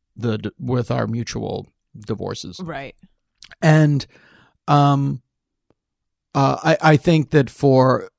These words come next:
Speaker 1: for me, it was starting to happen, and for her, it, it happened very suddenly, uh, where she just realized, like, "Oh, I have to process this stuff."
Speaker 2: Mm.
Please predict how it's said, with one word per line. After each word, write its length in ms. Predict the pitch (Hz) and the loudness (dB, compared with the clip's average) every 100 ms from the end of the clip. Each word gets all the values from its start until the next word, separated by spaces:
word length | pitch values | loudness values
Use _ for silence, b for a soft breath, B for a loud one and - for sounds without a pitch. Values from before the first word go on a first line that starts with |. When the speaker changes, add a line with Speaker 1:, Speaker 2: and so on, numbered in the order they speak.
| - | -12
Speaker 1:
for 260 | 135 - 151 | -6 2 2
me, 320 | 143 156 165 | 6 8 8
it 100 | 156 | 8
was 160 | 143 135 | 6 2
starting 1000 | - 147 139 143 147 151 151 151 151 - | 2 2 4 6 4 4 2 0 -2 -6
to 140 | - 139 | 0 4
happen, 440 | 151 147 - 151 | 6 4 4 4
and 200 | 139 127 | 4 2
for 160 | 123 104 | -2 2
her, 300 | 127 127 120 | 4 4 2
it, 120 | 120 | -2
it 160 | 135 110 | -4 0
happened 340 | 120 117 117 | 2 2 -2
very 300 | 107 123 117 | 0 0 0
suddenly, 640 | 110 127 127 123 127 127 127 _ _ _ _ - | 0 0 2 2 2 0 -2 _ _ _ _ -12
uh, 300 | 110 104 - | -8 -8 -10
where 480 | 135 123 120 113 110 117 | -8 -4 -2 -2 -6 -12
she 200 | - 120 | -10 -8
just 160 | 113 | -6
realized, 320 | 127 113 113 | -6 -4 -6
like, 180 | 113 120 - | -6 -8 -4
"Oh, 160 | 117 | -4
I 260 | 107 117 123 _ - - | -2 -4 -8 _ -20 -10
have 200 | 113 - | -8 -8
to 100 | 107 | -8
process 520 | 117 110 - 110 - | -8 -8 -8 -10 -10
this 180 | 101 - | -12 -12
stuff." 360 | - 92 - _ 185 | -12 -12 -14 _ -8
Speaker 2:
Mm. 400 | 175 156 143 | -8 -8 -12